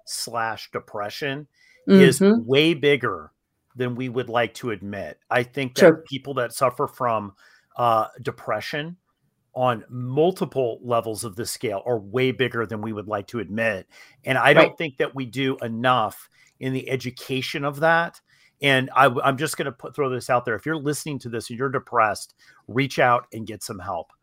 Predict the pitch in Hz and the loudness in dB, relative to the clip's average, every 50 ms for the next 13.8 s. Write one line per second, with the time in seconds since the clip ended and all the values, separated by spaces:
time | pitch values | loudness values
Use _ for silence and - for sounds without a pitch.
0 | _ _ _ _ _ _ - 120 117 107 - 151 151 - - 139 143 139 143 147 | _ _ _ _ _ _ -2 0 2 4 4 2 2 0 -4 -2 0 0 0 -2
1 | 143 - 123 131 135 - - 147 135 135 131 135 - - - 139 113 107 117 110 | -4 -6 -8 -8 -4 0 2 2 2 0 -2 -6 -6 -4 -6 -8 -4 -2 -2 -2
2 | 95 87 - _ _ _ _ _ - 117 113 117 107 110 110 139 135 139 - 120 | -2 -4 -6 _ _ _ _ _ -4 -2 0 0 0 0 2 2 2 2 0 -2
3 | 127 135 127 127 - - 147 147 151 151 143 123 120 - - - 135 123 120 123 | -2 -2 -2 -2 -4 -2 0 0 0 0 0 -4 -8 -12 -14 -14 -12 -6 -2 0
4 | 127 123 127 127 - - 120 - - 131 123 - 120 120 120 110 104 113 - - | 0 0 -2 -4 -8 -8 -8 -8 -10 -12 -10 -8 -6 -6 -6 -6 -6 -6 -8 -6
5 | - 123 117 113 110 107 104 98 95 - _ _ _ _ _ _ _ - 117 120 | -4 -2 -2 0 0 -2 -2 -4 -6 -10 _ _ _ _ _ _ _ -8 -6 -4
6 | 117 113 113 110 - - 113 120 117 113 117 120 131 131 120 113 110 - - - | -2 -2 -4 -4 -6 -4 -2 -2 -2 -2 -2 -2 -2 0 0 0 -2 -2 -4 -6
7 | 131 - - 151 139 139 135 131 127 123 120 113 110 - - 135 113 - 123 117 | -4 -2 -2 -2 0 0 2 2 2 2 2 0 -2 -2 -4 -6 -6 -4 -6 -4
8 | 98 113 107 110 113 - 113 113 110 107 104 101 98 _ _ _ _ _ _ _ | -4 -4 -4 -4 -6 -6 -8 -8 -6 -6 -6 -6 -8 _ _ _ _ _ _ _
9 | 131 131 127 127 127 123 120 120 127 - 131 131 127 123 113 107 107 127 160 165 | -2 2 2 4 2 2 0 -4 -6 -6 -4 0 0 0 0 0 -2 -4 -4 -4
10 | 156 143 135 127 127 120 120 127 139 170 - _ _ _ _ _ _ _ - 120 | -2 0 4 4 6 6 6 4 2 -2 -8 _ _ _ _ _ _ _ -8 -2
11 | 123 127 123 117 123 127 139 139 131 127 123 131 127 139 135 123 120 - - _ | 0 0 0 0 -2 -4 -4 -2 0 2 2 2 2 2 0 -2 -6 -12 -20 _
12 | _ - 139 139 - 151 151 143 123 117 117 - - 131 131 123 117 - 135 123 | _ -6 -4 -4 -4 -4 -4 -4 -4 -6 -8 -10 -6 -4 -4 -4 -4 -4 -6 -8
13 | - - 139 135 139 113 143 131 - - - 151 160 185 151 110 | -6 -6 -6 -6 -6 -6 -8 -8 -8 -4 -2 0 2 2 2 0